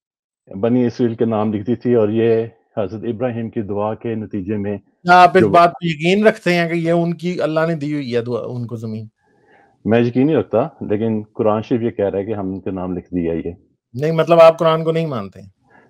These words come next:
Speaker 1: नहीं।
Speaker 2: तो फिर
Speaker 1: तो
Speaker 2: आप इस
Speaker 1: ये
Speaker 2: बात को reference क्यों दे रहे हैं? क्योंकि ये तो total झूठी बात है ना।
Speaker 1: हाँ, मैं ये बता रहा हूँ कि ये जिस खुदा के से कहा गया है, ठीक है, उस पे हम कैसे यकीन कर लें कि वो एक कौम को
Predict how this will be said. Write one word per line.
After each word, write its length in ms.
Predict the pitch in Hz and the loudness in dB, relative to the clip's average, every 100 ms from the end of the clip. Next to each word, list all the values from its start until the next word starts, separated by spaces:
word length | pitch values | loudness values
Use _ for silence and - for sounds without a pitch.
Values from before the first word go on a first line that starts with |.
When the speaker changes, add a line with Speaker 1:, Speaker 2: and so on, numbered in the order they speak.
| 101 | 0
Speaker 1:
नहीं। 140 | 95 | 0
Speaker 2:
तो 1400 | - _ _ _ _ _ _ _ _ _ _ _ _ - | -2 _ _ _ _ _ _ _ _ _ _ _ _ -12
फिर 120 | 139 214 | 0 4
Speaker 1:
तो 60 | |
Speaker 2:
आप 120 | 196 | 4
इस 60 | 208 | 4
Speaker 1:
ये 120 | 220 - | 0 0
Speaker 2:
बात 80 | 202 | -4
को 240 | _ 196 | _ -2
reference 300 | 190 214 214 | 0 0 0
क्यों 160 | 214 202 | -2 0
दे 140 | 175 | 2
रहे 100 | 160 | 2
हैं? 100 | 165 | 0
क्योंकि 200 | 190 175 | -2 2
ये 100 | 190 | 2
तो 100 | 190 | 2
total 340 | 202 196 190 202 | 0 0 0 -2
झूठी 300 | 175 160 190 | -2 -4 0
बात 280 | 180 117 107 | 0 2 -2
है 60 | |
ना। 120 | 127 - _ - | -8 -16 _ -14
Speaker 1:
हाँ, 280 | 107 90 - _ _ - | -8 -8 -10 _ _ -6
मैं 100 | 110 | 0
ये 100 | 123 | 2
बता 320 | 139 131 120 110 | 2 2 2 2
रहा 120 | 123 | 0
हूँ 120 | 135 139 | -6 -6
कि 20 | 127 127 123 - _ _ _ 104 | -6 -4 -6 -10 _ _ _ -12
ये 60 | 107 | -8
जिस 240 | 104 123 | -6 -6
खुदा 320 | - 101 104 | -6 -2 -2
के 120 | 107 117 | -2 -8
से 220 | - 117 | -10 -10
कहा 260 | - 107 | -4 -2
गया 260 | 127 127 110 | -2 -2 -4
है, 240 | 98 92 104 _ _ _ _ _ _ | -4 -8 -12 _ _ _ _ _ _
ठीक 160 | 110 101 | -8 -4
है, 100 | 117 | -4
उस 140 | 117 | -6
पे 100 | - | -8
हम 120 | 107 | -10
कैसे 460 | 107 110 104 123 110 | -6 -6 -4 -6 -8
यकीन 280 | 101 101 101 | -12 -12 -8
कर 180 | 107 95 | -4 -4
लें 200 | 101 95 | -4 -6
कि 100 | 104 | -4
वो 100 | 107 | -4
एक 680 | - 104 107 - 107 107 - _ _ | -2 -2 -2 -6 -6 -6 -8 _ _
कौम 300 | - 110 113 | -2 0 0
को 400 | 113 107 95 95 | -2 -2 -2 -6